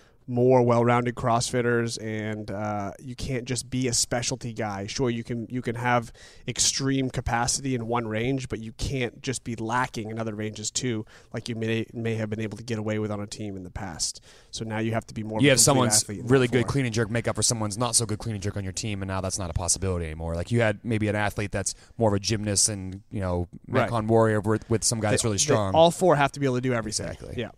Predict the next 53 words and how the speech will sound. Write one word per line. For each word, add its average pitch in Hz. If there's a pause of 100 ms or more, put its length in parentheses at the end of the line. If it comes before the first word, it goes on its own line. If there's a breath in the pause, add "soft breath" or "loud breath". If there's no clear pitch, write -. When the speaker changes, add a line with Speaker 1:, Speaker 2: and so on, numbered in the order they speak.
Speaker 1:
So, 123 (140)
um, 120
I 117
think 127
you'll 127
just 123
see 123
better 113
athletes 110
in 107
general 107 (120)
that 113
are 107
at 117
the 110
highest 107
level 101
on 101
the 101
team. 104
So 110
it's -
gonna 214
be 202
better 190
to 180
watch. 170
Overall, 135
it's 135
just -
gonna 127
be 117
better 107
to 98
watch. 87
So -
Speaker 2:
I -
think 165
it 123
might 117
open 110
up, 107
too, -
at 110
the -
games, 101
having 92
more 98
opportunity 98
to 90
do 95
more, 92 (480)
um, 104